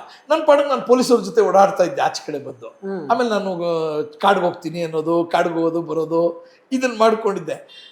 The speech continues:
Speaker 1: ಯಾರಿಗೂ ಡೌಟ್ ಇಲ್ಲ, ಎಲ್ಲ ನಮ್ಮ ಮನೇಲೇ ಇದ್ದು. ನಾನು ಇಲ್ದೇ ಇದ್ರು ನಮ್ಮ ಮನೇಲೇ, ಅವರೆಲ್ಲ ನಮ್ಮ ಮನೇಲೇ ಇತ್ತು.
Speaker 2: ಓಕೆ.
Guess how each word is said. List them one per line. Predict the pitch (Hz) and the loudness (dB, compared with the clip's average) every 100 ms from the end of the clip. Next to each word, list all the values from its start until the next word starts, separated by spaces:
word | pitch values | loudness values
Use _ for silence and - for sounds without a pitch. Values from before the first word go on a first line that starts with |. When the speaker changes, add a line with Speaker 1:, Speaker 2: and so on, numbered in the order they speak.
| - | -8
Speaker 1:
ಯಾರಿಗೂ | 214 226 277 277 277 | 2 6 6 4 4
ಡೌಟ್ | 220 226 | 6 6
ಇಲ್ಲ, | 226 254 | 4 4
ಎಲ್ಲ | 190 208 | 4 6
ನಮ್ಮ | 208 | 6
ಮನೇಲೇ | 190 190 190 | 6 4 0
ಇದ್ದು. | 151 - 151 | -4 -6 0
ನಾನು | 190 202 | 0 2
ಇಲ್ದೇ | 214 247 | 0 0
ಇದ್ರು | 247 294 | 0 0
ನಮ್ಮ | 233 208 | 0 2
ಮನೇಲೇ, | 214 220 233 | 2 4 4
ಅವರೆಲ್ಲ | 185 165 185 160 | 4 4 4 4
ನಮ್ಮ | 160 190 | -2 -2
ಮನೇಲೇ | 190 190 | -2 -2
ಇತ್ತು. | 165 - - - 170 | -4 -8 -18 -12 -12
Speaker 2:
ಓಕೆ. | - 151 113 - | -10 -10 -10 -16